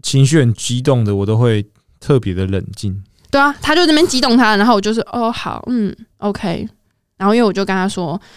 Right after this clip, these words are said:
Speaker 2: 就是每个月，每个礼拜其实都可以问问题，然后我都有讲，啊，如果你有问题，你可以提出来。
Speaker 1: 你的问题是给人家每个礼拜问，还是每天有问题就可以问？
Speaker 2: 他每个礼拜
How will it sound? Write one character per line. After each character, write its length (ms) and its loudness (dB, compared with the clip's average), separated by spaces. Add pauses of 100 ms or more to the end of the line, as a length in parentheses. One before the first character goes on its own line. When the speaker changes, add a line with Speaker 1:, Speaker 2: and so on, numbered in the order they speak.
Speaker 2:
就 120 -6
是 280 -2
每 160 0
个 80 0
月， 200 4
每 100 2
个 60 2
礼 80 -2
拜 120 2
其 140 -4
实 40 -6
都 100 -2
可 80 -4
以 40 -4
问 140 -6
问 140 -4
题， 180 -8
然 80 -8
后 80 -4
我 80 -4
都 80 -2
有 120 -2
讲， 160 -8 (140)
啊， 120 -2
如 100 2
果 80 0
你 80 -2
有 100 -4
问 140 -4
题， 100 -6
你 80 -8
可 80 -6
以 40 -6
提 180 -12
出 220 -12
来。 120 -12 (120)
Speaker 1:
你 100 4
的 100 6
问 200 4
题 180 2
是 100 2
给 120 2
人 80 4
家 100 2
每 100 0
个 60 0
礼 80 2
拜 100 2
问， 200 2
还 80 2
是 100 0
每 180 2
天 200 0
有 100 2
问 160 0
题 100 -4
就 80 -6
可 120 -6
以 40 -4
问？ 240 -8 (280)
Speaker 2:
他 160 -2
每 100 0
个 80 -8
礼 60 -10
拜 240 -6